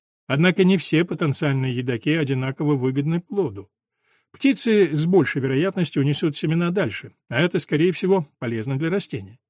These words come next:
Вероятно, именно поэтому ядовитые ягоды, например, паслена,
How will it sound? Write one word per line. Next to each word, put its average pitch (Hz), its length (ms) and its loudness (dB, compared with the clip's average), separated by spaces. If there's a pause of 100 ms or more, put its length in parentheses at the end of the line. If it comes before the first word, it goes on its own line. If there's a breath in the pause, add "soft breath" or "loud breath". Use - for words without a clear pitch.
(540)
Вероятно, 226 460 6
именно 240 280 4
поэтому 185 600 4
ядовитые 147 580 4
ягоды, 156 800 0
например, 156 480 0
паслена, 135 920 0